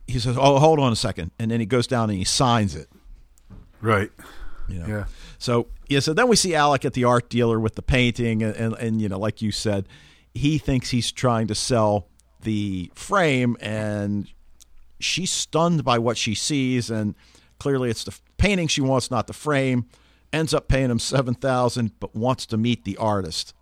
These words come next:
Speaker 1: And
Speaker 2: That's a problem.
Speaker 1: Well, and, and, you know, she does articulate, I think, what a lot of people don't necessarily realize. I mean, I guess they do, but, but, you know, it's, it's one thing to have the art. She says they don't just want the painting hanging on their wall.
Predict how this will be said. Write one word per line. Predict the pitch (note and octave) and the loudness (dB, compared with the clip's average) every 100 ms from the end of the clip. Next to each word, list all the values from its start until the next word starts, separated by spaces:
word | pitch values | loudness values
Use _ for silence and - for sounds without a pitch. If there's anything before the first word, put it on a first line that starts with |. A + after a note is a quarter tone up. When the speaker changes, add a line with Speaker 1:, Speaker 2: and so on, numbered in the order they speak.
| - | -6
Speaker 1:
And | A3 - | -6 -6
Speaker 2:
That's | G2 - | -10 -8
a | A2+ | -4
problem. | C3+ B2 G#2 - | 0 0 -2 -2
Speaker 1:
Well, | A3 B3 G#3+ | 4 4 2
and, | A3 F#3 | -2 -2
and, | G#3+ A3+ | -2 2
you | |
know, | A#3 G#3+ | 2 2
she | - G#3 | 0 0
does | C4+ C#4 F3 - _ _ _ _ _ _ _ _ - | 4 4 2 -6 _ _ _ _ _ _ _ _ -2
articulate, | C#3 - A3 G3 D#3 C3+ B2 | -2 0 0 0 0 0 2
I | A#2+ | 0
think, | - F3 D#3+ - _ - | -2 -8 -6 -10 _ -10
what | B2 B2+ A#2+ - - _ _ _ - - | 0 2 2 -2 -20 _ _ _ -20 -10
a | C3+ | -4
lot | - B3 | 0 0
of | G3+ | 2
people | F3 - C#3+ | 0 2 -2
don't | A2 C3 C3 C3 | 0 0 0 -2
necessarily | A#2+ - - A#2+ G#2+ G#2 | -4 -4 -2 0 0 -2
realize. | A#2+ D3+ C3+ B2 A#2+ A#2+ A#2+ | -2 0 0 2 2 2 0
I | D3 | -2
mean, | C#3 | -2
I | C3 | 0
guess | C3 - | -2 -2
they | G#2 | -4
do, | F#2+ A#2 | -2 -2
but, | G#2+ C3 - | -2 -6 -6
but, | C3+ | -14
you | F#3+ A3 | -10 -4
know, | G3+ - | -2 -2
it's, | E3 - | -6 -4
it's | D#3+ - | -6 -4
one | E3 A3+ | -2 -2
thing | - F#3+ F3+ D#3+ - | -2 -4 -4 -4 -6
to | C3+ | 0
have | C#3+ A#2+ | 0 0
the | B2+ | -2
art. | A#2+ G2+ - | 0 -2 -2
She | B2+ | -6
says | - C3 - | -4 -6 -6
they | A#3+ | -4
don't | C4 - - | -4 -4 -6
just | E3+ - - | -6 -6 -4
want | C#3+ C3+ | -2 -2
the | A#2 | -4
painting | - C#3 C3 B2 | -2 0 0 -2
hanging | B2 A#2+ B2 A2+ | -2 -2 -2 -2
on | A2+ | -2
their | G#2 | -2
wall. | A#2 C3+ B2+ A#2 | -2 0 2 0